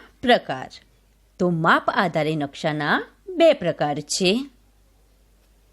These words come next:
પહેલો છે મોટા માપના નકશા અને બીજું છે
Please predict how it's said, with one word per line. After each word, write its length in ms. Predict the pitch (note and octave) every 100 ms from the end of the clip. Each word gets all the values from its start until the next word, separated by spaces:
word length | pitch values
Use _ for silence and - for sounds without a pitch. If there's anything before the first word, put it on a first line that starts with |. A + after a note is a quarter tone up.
| _ _ _ _ _ _ _ _ _ _ _ _ -
પહેલો 260 | E4 F4
છે 420 | F4 D#4 E4+ F4+ _ _ F#3
મોટા 440 | G#3 F#3 D4 E4+
માપના 560 | C4 D3+ - D#3 F#3+ F#4+ A4
નકશા 380 | E4 - - E3
અને 160 | D#3+
બીજું 280 | D#3 D3 E3+
છે 200 | - D4